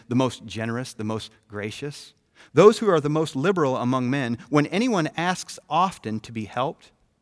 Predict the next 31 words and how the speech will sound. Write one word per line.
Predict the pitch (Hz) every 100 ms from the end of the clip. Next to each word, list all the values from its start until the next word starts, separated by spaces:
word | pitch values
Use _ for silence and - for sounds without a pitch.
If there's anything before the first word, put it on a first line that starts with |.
| _ _ _ _ 123
mention | 151 196 190 143
their | 120
former | - 190 190 123
acts | 123 127 -
of | 104 -
kindness | 165 139 101 101 -
and | 113
thus | 127 135 - - -
excuse | 143 - - 185 180 -
themselves | 110 101 - 107 107 104
for | -
the | 101
future. | - 131 - - 120 _ _ _ _ _ _ _ _ _ _
Hence, | 143 147 - - - -
a | 131
mortal | 123 139 185 160
man, | 107 107 110
however | 120 - 147 135 165 190 175
orphaned | 143 160 156 170 151
he | 156
may | 147 139
be, | 117 113 98 98 _ _ _ _ _
we | 127 156
are | 117 107
ashamed | - 156 156 160 160 - _
to | - 117
weary | 104 170 123 98 98 - _ -
by | 107 107
asking | 117 120 - 120 -
too | - 123 113 -
often." | 101 98 - 92 82